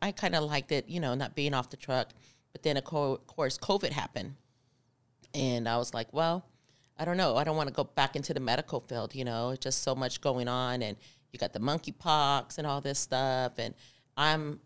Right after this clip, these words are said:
I have lupus, so I have, my immune system's, you know, I could catch anything.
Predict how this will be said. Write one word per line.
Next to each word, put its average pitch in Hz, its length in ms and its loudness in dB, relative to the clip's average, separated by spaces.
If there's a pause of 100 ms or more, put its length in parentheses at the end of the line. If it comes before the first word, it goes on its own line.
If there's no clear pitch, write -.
(140)
I 160 60 2
have 160 200 2
lupus, 139 300 -2
so 107 400 0
I 139 360 2 (280)
have, 147 540 2 (340)
my 143 140 2
immune 156 400 -2
system's, 127 500 -4
you 135 80 -4
know, 117 240 -4 (120)
I - 40 -10
could - 160 -12
catch - 240 -6
anything. 113 360 -8